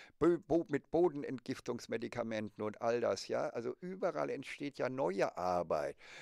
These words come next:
Oder zum Beispiel jetzt überall Gewächshäuser bauen, in denen die herrlichsten Früchte, äh, und Gemüse wachsen und so weiter. Überall in neue Arbeit, ja. Also, äh, g-,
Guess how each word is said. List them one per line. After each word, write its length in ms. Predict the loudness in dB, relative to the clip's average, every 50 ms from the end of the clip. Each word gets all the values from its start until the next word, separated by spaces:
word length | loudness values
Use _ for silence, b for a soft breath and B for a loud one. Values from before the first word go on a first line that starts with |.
| B B
Oder 300 | -2 2 4 6 4 4 2 -4
zum 220 | -8 -6 -6 -2
Beispiel 400 | 2 2 2 2 0 -4 -8 -4
jetzt 300 | -2 -2 -2 -2 -4 -10 -12 -16 -12 -10
überall 420 | -6 0 0 2 4 4 2 2
Gewächshäuser 800 | 0 -2 0 0 0 0 -2 -6 -2 0 2 2 2 2 0 0
bauen, 340 | 2 2 4 4 4 2 0
in 140 | -2 -4 -4
denen 220 | -4 -4 -4 -2
die 120 | -4 -4
herrlichsten 640 | -2 0 2 2 2 2 0 -2 -4 -6 -12 -12 -12 -14
Früchte, 600 | -14 -6 -4 -2 -2 -2 -6 -4 -2 -2 -2 B B B B B B B B B _
äh, 220 | 4 4 4 4
und 240 | 4 2 0 -2 0
Gemüse 540 | -2 -2 -2 0 -2 -2 0 0 0 0 0
wachsen 420 | 0 -2 -2 -6 -10 -6 -6 -4
und 160 | -4 -4 -2
so 120 | -2 0 2
weiter. 260 | 4 4 4 4 2 2 0
Überall 640 | -6 -6 -2 2 2 2 4 4 4 2 2 2 0
in 160 | -4 -6 -6 -8
neue 500 | -6 0 2 2 2 2 2 0 0 2
Arbeit, 640 | 2 2 4 4 4 2 0 0 0 -2 -4 -4 -2
ja. 280 | 0 2 2 0 -2 B B B B B B B B _
Also, 320 | -2 -2 0 0 0 0
äh, 200 | 0 -2 -4 -6
g-, 180 | -6 -10 -12